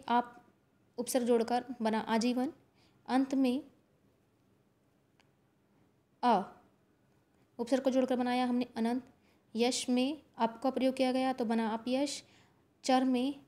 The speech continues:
अ का प्रयोग किया गया अ उपसर्ग का तो बना अचर। संकोच में नी, नी उपसर्ग का प्रयोग किया गया तो निसंकोच। हार में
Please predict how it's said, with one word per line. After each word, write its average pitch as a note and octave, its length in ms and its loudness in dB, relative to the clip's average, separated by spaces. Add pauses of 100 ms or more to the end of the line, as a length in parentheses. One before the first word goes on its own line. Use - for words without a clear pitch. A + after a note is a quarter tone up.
अ A#3 80 4
का B3 140 0
प्रयोग C4 280 2
किया B3+ 160 2
गया B3+ 200 2
अ A#3+ 240 4
उपसर्ग B3 300 -2
का B3+ 140 -4
तो B3 120 -4
बना A3+ 300 -2
अचर। B3+ 320 -2 (360)
संकोच B3+ 480 0
में C4 280 0 (300)
नी, A#3 340 2 (120)
नी C#4 200 4
उपसर्ग A3+ 260 -2
का A3 100 -4
प्रयोग G#3+ 280 -2
किया G#3 140 -2
गया G3+ 180 -2
तो D#4 220 -6 (260)
निसंकोच। F3 640 -6 (840)
हार B3+ 300 4
में B3+ 260 0